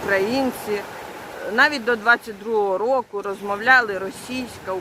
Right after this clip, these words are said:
українська, в нас це було норма. Але на сьогоднішній день трохи странно, коли ти від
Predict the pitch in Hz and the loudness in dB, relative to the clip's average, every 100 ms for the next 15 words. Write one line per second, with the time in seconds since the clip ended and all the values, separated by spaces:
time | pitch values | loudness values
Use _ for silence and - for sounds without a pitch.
0 | 175 208 196 214 254 233 - - 196 202 | -4 -2 -2 0 -2 -2 -4 -4 -2 2
1 | 247 240 - 214 180 196 226 214 220 208 | 2 2 -4 -8 -6 -2 0 2 4 4
2 | 185 175 165 143 - - - - - - | 2 0 -10 -10 -12 -18 -20 -20 -20 -20
3 | - - 196 262 269 233 - 302 320 302 | -16 -4 2 4 4 0 0 0 0 -4
4 | - 226 196 190 185 190 240 269 - 208 | -6 -10 -6 -6 -6 -4 2 2 0 -8
5 | - - 226 233 277 349 226 185 - - | -8 -2 6 6 6 0 -6 -8 -12 -20
6 | - - 214 240 269 - 214 220 | -20 -8 -4 -2 -2 -4 -6 -4